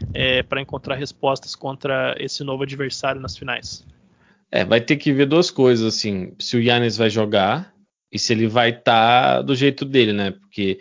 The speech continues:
Speaker 2: na, nos dois jogos contra o Suns, né, que foram definidos por um ponto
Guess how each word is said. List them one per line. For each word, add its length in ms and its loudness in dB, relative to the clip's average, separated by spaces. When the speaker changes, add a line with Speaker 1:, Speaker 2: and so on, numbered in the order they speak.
Speaker 2:
na, 140 2
nos 240 0
dois 160 4
jogos 240 2
contra 260 -2
o 80 2
Suns, 420 0
né, 220 -2
que 140 -16
foram 200 -4
definidos 380 -4
por 160 -4
um 140 -2
ponto 680 -2